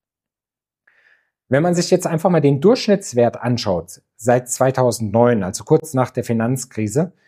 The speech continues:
hat man siebenundvierzig Unzen Silber gebraucht, um eine Goldunze zu kaufen. Das heißt, historisch gesehen ist Silber derzeit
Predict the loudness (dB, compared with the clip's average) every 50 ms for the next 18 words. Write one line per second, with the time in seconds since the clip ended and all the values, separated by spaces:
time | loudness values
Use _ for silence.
0 | _ _ _ -12 -4 0 0 0 0 -2 -4 -4 -4 -2 0 0 2 2 2 2
1 | 0 0 -2 -4 -4 -4 -6 -8 -10 -6 _ 0 0 0 0 -2 -4 -6 -6 -6
2 | -8 -14 -16 -14 -10 0 4 6 6 6 6 4 2 0 -2 -6 -14 -10 -8 -8
3 | -8 -2 0 2 2 2 2 -2 -6 -8 -6 -6 -4 -4 -4 -2 0 0 0 0
4 | 0 -2 -6 -8 -8 -8 -10 -10 -12 -14 -14 -12 -10 -10 -10 -10 -12 -10 -10 -8
5 | -4 -4 -4 -4 -4 -8 _ _ _ _ _ -12 -10 -10 -10 -4 -2 2 4 4
6 | 4 4 2 0 0 -4 -4 -4 -2 -4 -4 -4 -6 -10 -14 _ _ _ _ -6
7 | -6 -6 -6 -8 -10 -2 2 4 4 6 6 4 4 2 0 -2 -4 -2 -2 -4
8 | -4 -4 -8